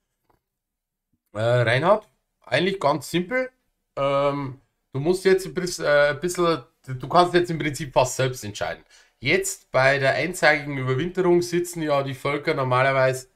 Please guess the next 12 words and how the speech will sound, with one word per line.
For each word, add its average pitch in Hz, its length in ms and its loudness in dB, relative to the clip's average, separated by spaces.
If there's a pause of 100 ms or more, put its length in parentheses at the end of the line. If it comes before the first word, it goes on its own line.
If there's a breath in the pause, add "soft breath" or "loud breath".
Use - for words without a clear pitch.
(200)
haben 120 160 -2
ja 120 80 2
keine 117 160 0
andere 120 240 0
Chance, 143 400 0 (260 soft breath)
sitzen 175 380 -6
jetzt 139 320 -6
direkt 175 380 8 (100)
unterm 170 400 0
Absperrgitter. - 720 -10 (320)
Ja? 151 320 -2 (960)
Äh, 135 480 0